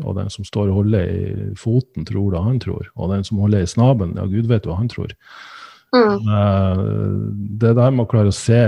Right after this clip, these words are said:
Speaker 1: helhetsperspektivet, altså, som, som jeg vil utfordre alle til å gjøre. Eh, og jeg har vel kanskje hatt flere diskusjoner med folk som er uenige med meg, enn folk som er enige med meg. Nettopp for å høre,
Speaker 2: Mm.
Speaker 1: hva, hvorfor, hvor er det du er hen? Hvorfor,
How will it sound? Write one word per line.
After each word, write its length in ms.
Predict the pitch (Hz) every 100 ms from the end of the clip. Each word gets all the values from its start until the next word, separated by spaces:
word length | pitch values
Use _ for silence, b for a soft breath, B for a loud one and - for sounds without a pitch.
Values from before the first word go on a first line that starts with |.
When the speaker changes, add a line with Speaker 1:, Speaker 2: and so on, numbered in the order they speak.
| 92
Speaker 1:
helhetsperspektivet, 960 | 110 123 - 127 - - 151 143 95
altså, 240 | 87 - 101
som, 460 | - 101 95 95 95
som 180 | - 101
jeg 80 |
vil 180 | 110 101 107 - -
utfordre 880 | 143 - - - 156 143 98 90 85 - _ -
alle 300 | 101 110 104 -
til 160 | 95
å 80 | 92
gjøre. 280 | 95 101 87 _ b b b b _ -
Eh, 200 | 110 113
og 80 | 120
jeg 80 | 131
har 80 |
vel 160 | 151 151
kanskje 300 | 151 131 127
hatt 380 | 131 - _ - _ - -
flere 300 | - 139 170 165
diskusjoner 560 | 127 - 107 127 131
med 160 | 101 92
folk 240 | 117 110
som 160 | - 101
er 80 | 92
uenige 400 | 123 160 117 87
med 200 | 87 87
meg, 140 | 90
enn 120 | 87 87
folk 160 | 95 92
som 140 | -
er 160 | 87 113
enige 160 | 143 82
med 160 | 65
meg. 60 | 90 _ -
Nettopp 340 | 110 107 120 -
for 80 | 98
å 60 | 87
høre, 260 | 101 107
Speaker 2:
Mm. 160 | 101 -
Speaker 1:
hva, 260 | 104 110 113 - -
hvorfor, 480 | 107 135 - - 127 110
hvor 160 | 123 139
er 140 | 139
det 140 | 120 101
du 180 | 127 147
er 40 |
hen? 200 | 90 98 95
Hvorfor, 420 | 107 - 117